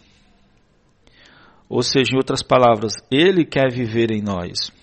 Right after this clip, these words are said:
Por isso que Paulo dizia, "Não mais vivo eu, mas Cristo vive em mim." Quando vemos isso, há es-,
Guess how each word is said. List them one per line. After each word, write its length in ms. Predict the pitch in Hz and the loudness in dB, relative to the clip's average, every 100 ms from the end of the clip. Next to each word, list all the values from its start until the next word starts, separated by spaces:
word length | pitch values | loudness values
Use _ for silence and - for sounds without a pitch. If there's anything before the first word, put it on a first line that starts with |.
| _ _ - | _ _ -2
Por 100 | 117 | 0
isso 160 | 123 | 0
que 80 | - | -4
Paulo 360 | - 113 117 113 | -4 0 2 0
dizia, 300 | 113 104 95 | -6 -6 -6
"Não 180 | 101 101 | -4 -4
mais 340 | 95 104 104 | -2 -2 -6
vivo 340 | 110 113 120 | -12 -10 -2
eu, 240 | 110 98 - - - - _ | 0 0 -4 -20 -20 -20 _
mas 200 | - - | -8 -8
Cristo 360 | - 120 - | -6 -6 -6
vive 280 | 117 113 107 | -12 -10 -8
em 40 | 104 | -8
mim." 180 | 101 - - - | -10 -14 -20 -20
Quando 220 | - 147 165 | 0 2 4
vemos 400 | 139 190 190 135 | 2 2 2 2
isso, 380 | 156 165 - - _ _ _ _ _ _ _ _ _ _ - - | 0 0 -2 -8 _ _ _ _ _ _ _ _ _ _ -14 0
há 240 | 117 135 | 2 4
es-, 160 | 131 | 0